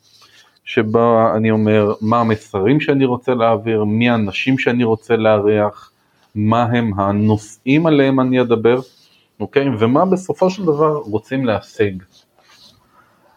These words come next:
אז, אה, תוכנית תוכן בעיניי היא הדבר הנכון ביותר ברמה האופרטיבית, אבל מחקר, לדעת ולהכיר פודקאסטים אחרים,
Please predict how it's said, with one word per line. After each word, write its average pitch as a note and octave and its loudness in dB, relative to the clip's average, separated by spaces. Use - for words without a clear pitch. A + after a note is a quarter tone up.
אז, G2 -2
אה, G2+ 2
תוכנית D#3+ -2
תוכן D3 0
בעיניי B2 0
היא G#2 -4
הדבר G#2 0
הנכון F#2+ 0
ביותר G#2 0
ברמה F#2+ 0
האופרטיבית, F#2+ -2
אבל F#2+ -2
מחקר, A2 -2
לדעת G#2 0
ולהכיר F#2+ 0
פודקאסטים G#2 -4
אחרים, F#2+ -4